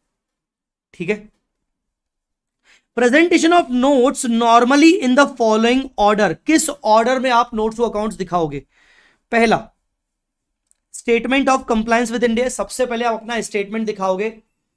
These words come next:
कि आपने कंप्लायंस किया है कि नहीं किया है, प्रॉपर आपका कंप्लायंस है कि नहीं। दोस्त, एक सेकंड, मैं ना इसमें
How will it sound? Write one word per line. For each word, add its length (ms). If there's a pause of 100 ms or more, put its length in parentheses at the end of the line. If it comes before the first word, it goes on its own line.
(140)
कि 40
आपने 360
कंप्लायंस 560
किया 220
है 80
कि 140
नहीं 160
किया 160
है, 80
प्रॉपर 320
आपका 220
कंप्लायंस 460
है 60
कि 120
नहीं। 180 (420)
दोस्त, 340
एक 160
सेकंड, 300
मैं 240
ना 280
इसमें 320